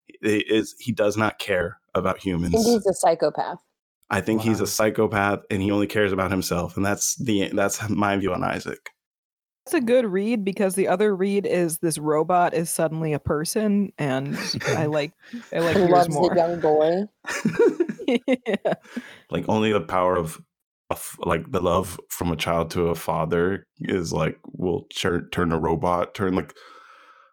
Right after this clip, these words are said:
Speaker 1: the cold heart of a man. I think maybe that's what this is about or something. I don't know. Like,
Speaker 2: <laughs> It's about
Speaker 1: lear-,
Speaker 2: fatherhood.
Speaker 1: <laughs> learning to be a father.
Speaker 2: Yeah, exactly.
Speaker 1: And, like,
Speaker 2: Um, I,
Speaker 1: killing
Speaker 2: I have to
Speaker 1: yourself
Speaker 2: say
Speaker 1: for your
Speaker 2: it
Speaker 1: son.
Speaker 2: was, it was super boring watching Yaphet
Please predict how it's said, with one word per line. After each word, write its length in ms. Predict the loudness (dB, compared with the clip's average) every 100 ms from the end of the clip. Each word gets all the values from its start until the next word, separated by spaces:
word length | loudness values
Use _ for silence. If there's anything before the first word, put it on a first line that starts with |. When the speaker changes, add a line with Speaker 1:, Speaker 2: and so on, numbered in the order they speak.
| _ -4
Speaker 1:
the 220 | 0 0
cold 280 | 2 2 2
heart 300 | 4 4 4
of 120 | 2
a 60 | 2
man. 400 | 2 2 2 0
I 60 | 0
think 220 | 2 2
maybe 180 | 2 2
that's 220 | 0 0
what 160 | -2 0
this 180 | -2
is 140 | -2 -4
about 320 | 0 0 0
or 40 |
something. 380 | 0 -2 -2 -2
I 80 | 0
don't 140 | -2
know. 200 | -2 -2 -4 -6 -6
Like, 160 | -2 -2 -2
Speaker 2:
<laughs> 140 | -8
It's 120 | -2 2
about 240 | 4 2
Speaker 1:
lear-, 80 | 4
Speaker 2:
fatherhood. 500 | 4 4 0 -2 -2 -2
Speaker 1:
<laughs> 120 | 2
learning 280 | 2 2 -2
to 80 |
be 100 | -2
a 60 | -2
father. 580 | 0 -2 0 0 0 -2 -4 -4
Speaker 2:
Yeah, 380 | 4 6 6 4 -10 0
exactly. 600 | 0 2 0 0 -8 -14 -18 _ _ _ -20 -18 -16 -16 -18 -6
Speaker 1:
And, 140 | -2
like, 140 | 4 4
Speaker 2:
Um, 180 | 4 2 2
I, 100 | 2 0 _ -10
Speaker 1:
killing 320 | 0 2 4
Speaker 2:
I 40 | 4
have 100 | 2
to 60 |
Speaker 1:
yourself 180 | 0 2
Speaker 2:
say 280 | 2 2 0
Speaker 1:
for 80 | 0
your 100 | 0
Speaker 2:
it 60 |
Speaker 1:
son. 260 | 2 2 4
Speaker 2:
was, 100 | 2 -2 -14 -20 _ _ _ 0
it 80 | 4
was 160 | 4 2
super 340 | -4 0 0
boring 520 | 2 2 4 2 2
watching 920 | 2 4 2 0 0 2 2 2 2 0
Yaphet 640 | 2 2 0 0 2 4